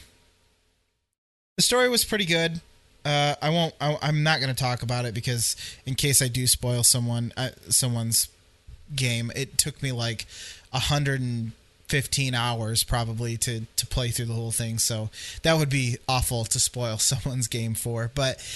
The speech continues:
I beat the game, and there is a post-credits scene that basically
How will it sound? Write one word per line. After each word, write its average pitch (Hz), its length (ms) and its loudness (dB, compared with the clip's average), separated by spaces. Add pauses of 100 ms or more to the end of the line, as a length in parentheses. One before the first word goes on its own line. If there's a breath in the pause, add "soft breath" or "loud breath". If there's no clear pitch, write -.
(180 loud breath)
I - 80 0
beat 185 200 2
the 185 80 0
game, 160 480 4 (100)
and 147 540 0 (360 loud breath)
there 151 300 2
is 156 340 4
a 147 180 2
post-credits - 1080 4 (600)
scene 139 720 4 (600 soft breath)
that 139 300 2
basically 135 960 2